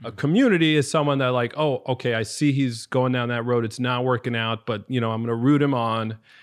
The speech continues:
Speaker 1: and, and we'll go through this journey." That's more of a community.
Speaker 2: That's really, yeah,
Speaker 1: Yeah.
Speaker 2: that's, that's, that's, that's a really great definition. Have, do you feel like you've built yourself a community? Is that something that you're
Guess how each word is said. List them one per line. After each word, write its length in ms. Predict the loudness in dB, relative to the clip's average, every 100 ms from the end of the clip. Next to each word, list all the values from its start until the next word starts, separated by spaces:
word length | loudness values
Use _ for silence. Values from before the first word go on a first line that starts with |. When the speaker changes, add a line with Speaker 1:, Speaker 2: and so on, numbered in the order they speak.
| -12
Speaker 1:
and, 720 | -4 -2 0 -2 -2 -2 -6 -6
and 200 | -4 0
we'll 120 | 0
go 180 | 2 0
through 220 | 0 0
this 180 | 0 -2
journey." 340 | -2 -2 -2
That's 220 | -4 -6 -4
more 180 | -4 -4
of 80 |
a 60 | -6
community. 540 | -8 -6 -4 -6 -12 -12
Speaker 2:
That's 180 | -12 -8
really, 220 | -8 -8
yeah, 260 | -6 -6 -4
Speaker 1:
Yeah. 60 |
Speaker 2:
that's, 260 | -6 -8 -10
that's, 280 | -12 -12 -16 _
that's, 240 | -12 -12 -12 -16 -14
that's 220 | -14 -10
a 40 | -8
really 160 | -6
great 160 | -6 -6
definition. 680 | -8 -8 -8 -8 -12 -14 -18 -20 -18
Have, 500 | -8 -8 -8 -18 _ _ _
do 80 | -10
you 80 | -8
feel 160 | -6
like 100 | -6
you've 140 | -6 -6
built 180 | -8 -8
yourself 240 | -10 -10
a 40 | -10
community? 400 | -8 -6 -6 -6
Is 80 |
that 100 | -8
something 360 | -10 -10 -10 -8
that 180 | -8 -8
you're 400 | -10 -10 -12